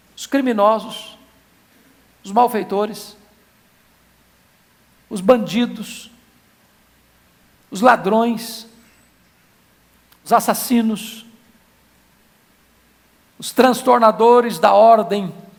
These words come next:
pública, a pior espécie da sociedade. O estigma do evangelho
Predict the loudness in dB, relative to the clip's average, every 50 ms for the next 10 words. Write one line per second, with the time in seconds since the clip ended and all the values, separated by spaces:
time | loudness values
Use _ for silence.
0 | _ _ _ _ _ _ _ _ _ 0 2 2 4 4 2 2 2 0 -2 -2
1 | -4 -8 -18 -20 -20 -20 -20 -20 _ _ _ _ _ _ _ _ _ _ _ _
2 | _ _ _ _ _ _ _ _ _ _ _ _ _ _ _ _ -20 _ _ _
3 | _ -6 -6 0 4 6 6 6 6 4 2 -2 -6 -8 2 4 6 6 6 4
4 | 0 -6 -10 -10 -8 -4 -4 -2 -4 -4 -6 -10 -10 -10 -12 -12 -12 -14 -18 -18
5 | -20 -20 -20 -20 -20 _ _ _ _ _ _ _ _ _ _ _ _ _ _ _
6 | _ _ _ _ _ _ _ _ _ _ _ _ _ _ _ _ _ _ _ _
7 | _ _ _ _ _ _ _ _ _ _ _ _ -6 -4 -4 -4 -4 -8 -10 -10
8 | 0 4 6 6 6 6 2 0 -2 2 4 4 6 6 4 2 -4 -10 -6 -4
9 | 0 2 2 2 2 0 -2 -2 0 2 4 4 4 2 0 -6